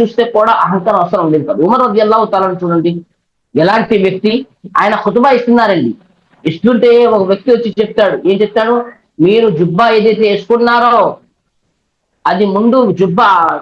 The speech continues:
ఖుతుబా ఆపండి, మీరు జుబ్బా ఏదైతే వేసుకున్నారో జుబ్బా గురించి చెప్పండి. అందరికీ ఒక్కొక్క గుడ్డ ముక్క దొరికింది, కానీ మాకే జుబ్బా రాలేదు, మీకు జుబ్బా ఎలా అయిపోయింది?" ఒక అమీర్, ఒక ఖలీఫా,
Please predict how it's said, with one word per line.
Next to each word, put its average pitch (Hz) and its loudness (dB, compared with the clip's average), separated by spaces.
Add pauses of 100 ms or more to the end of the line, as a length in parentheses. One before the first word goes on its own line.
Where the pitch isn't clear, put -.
ఖుతుబా 262 2
ఆపండి, 254 2 (180)
మీరు 175 0
జుబ్బా 170 0
ఏదైతే 233 0
వేసుకున్నారో 220 -2
జుబ్బా 175 -2
గురించి 240 0
చెప్పండి. 208 -2 (480)
అందరికీ 247 0 (100)
ఒక్కొక్క 214 -2 (520)
గుడ్డ 185 -2
ముక్క 233 -2
దొరికింది, 208 2
కానీ 220 0
మాకే 214 0
జుబ్బా 233 0
రాలేదు, 240 0
మీకు 226 -4
జుబ్బా 196 0
ఎలా 233 4
అయిపోయింది?" 214 0
ఒక 180 -2
అమీర్, 214 0 (640)
ఒక 156 -2
ఖలీఫా, 220 -2